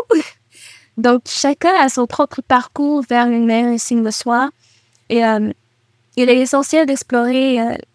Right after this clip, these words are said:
et d'expérimenter différentes approches pour trouver ce qui fonctionne le mieux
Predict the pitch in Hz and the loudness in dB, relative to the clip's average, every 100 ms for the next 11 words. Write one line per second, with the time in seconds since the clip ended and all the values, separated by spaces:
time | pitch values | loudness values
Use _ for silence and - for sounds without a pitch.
0 | _ 262 226 220 254 - - 262 247 247 | _ -4 -2 -2 -2 -4 0 0 2 2
1 | 240 233 262 262 302 _ _ - 240 233 | 2 0 0 -2 -2 _ _ -6 -2 0
2 | 254 254 233 - 240 254 - - - 262 | 2 2 -2 -2 -2 -2 -6 -10 -4 -4
3 | - 262 233 240 226 233 226 233 220 226 | -2 -2 -2 -2 -4 -2 -2 -2 -2 -2
4 | 240 220 220 | -2 0 0